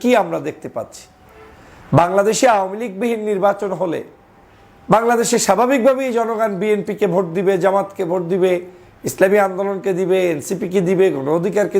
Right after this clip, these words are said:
দিবে, আরও যত পার্টি আছে যাকে খুশি তাকে ভোট দিবে। ভোটের মাঠে আপনি তো নিয়ন্ত্রণ করতে পারেন না। তাহলে আপনি এই বক্তব্য দেওয়ার মধ্য দিয়ে বিএনপি একটি বহুদলীয় গণতন্ত্রের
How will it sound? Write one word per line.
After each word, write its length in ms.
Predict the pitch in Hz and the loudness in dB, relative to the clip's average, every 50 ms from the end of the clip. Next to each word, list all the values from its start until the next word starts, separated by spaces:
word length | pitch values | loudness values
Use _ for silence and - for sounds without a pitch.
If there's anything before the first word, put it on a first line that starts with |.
| 175 | 0
দিবে, 160 | 196 180 180 180 180 - - - - - - - 240 | 0 0 0 0 -2 -4 -12 -18 -18 -8 -2 0 2
আরও 140 | 285 294 294 254 | 2 2 2 2
যত 140 | 262 247 262 254 247 | 2 2 2 2 2
পার্টি 260 | 240 233 220 - - 202 202 | 2 0 0 0 0 -2 -2
আছে 160 | 180 - - 170 147 165 | -2 -2 -6 -6 -2 -2
যাকে 240 | 220 - - - 233 180 - | -2 -2 -2 -6 -10 -10 -10
খুশি 200 | 196 165 180 170 165 | -10 -10 -6 -4 -2
তাকে 180 | 185 170 - 170 147 135 | -2 -2 -4 -6 -6 -4
ভোট 140 | 139 151 139 120 123 | -4 -6 -6 -6 -6
দিবে। 180 | 135 117 110 101 - - - - - - - - - - | -6 -6 -6 -8 -10 -14 -20 -20 -20 -20 -20 -20 -16 -6
ভোটের 360 | - 110 143 202 208 247 240 233 | 0 2 2 4 4 4 4 4
মাঠে 200 | 233 226 - 185 202 185 | 2 2 2 2 2 2
আপনি 160 | 180 - 190 180 170 | 0 -2 -6 -4 -2
তো 40 | 190 175 175 | -2 0 0
নিয়ন্ত্রণ 380 | 175 180 170 165 - 180 165 160 151 | 0 0 0 -2 -2 -4 -4 -2 -2
করতে 220 | 170 160 - - 165 165 - | -4 -2 0 -2 -2 0 0
পারেন 300 | 160 156 151 151 156 143 143 143 160 | 0 0 2 0 -2 -4 -4 -2 -2
না। 120 | 185 180 156 123 - - - _ _ _ _ _ _ _ _ _ _ _ - - - - - - | 0 0 -2 -4 -8 -12 -20 _ _ _ _ _ _ _ _ _ _ _ -20 -20 -20 -10 -2 0
তাহলে 240 | 160 170 196 202 202 196 185 | 2 2 4 2 2 2 0
আপনি 180 | - - 175 190 190 | 0 2 2 2 4
এই 80 | 180 170 160 | 4 2 2
বক্তব্য 320 | 175 - - - 180 151 165 156 151 | 0 -2 -2 -6 -4 -4 -2 0 2
দেওয়ার 220 | 160 160 160 147 143 | 2 2 2 0 -2
মধ্য 180 | 147 156 151 147 208 180 | -6 -6 -4 -2 -2 0
দিয়ে 180 | 214 196 160 139 113 - - - - _ _ _ _ _ _ _ | 0 0 0 -2 -2 -6 -12 -20 -20 _ _ _ _ _ _ _
বিএনপি 560 | - 123 127 214 233 247 254 240 220 - - 233 226 208 | -4 0 2 4 4 4 4 2 0 0 2 2 2 2
একটি 180 | - - 208 196 156 165 | -2 -6 -8 -4 -2 0
বহুদলীয় 500 | 190 196 247 269 269 269 254 262 254 240 208 185 | 0 2 2 2 2 2 2 0 0 -2 -2 -2
গণতন্ত্রের 800 | 196 190 196 190 - 196 185 180 165 - - 190 185 180 175 | -4 -4 -4 -4 -4 -4 -4 -4 -6 -6 -2 0 0 2 0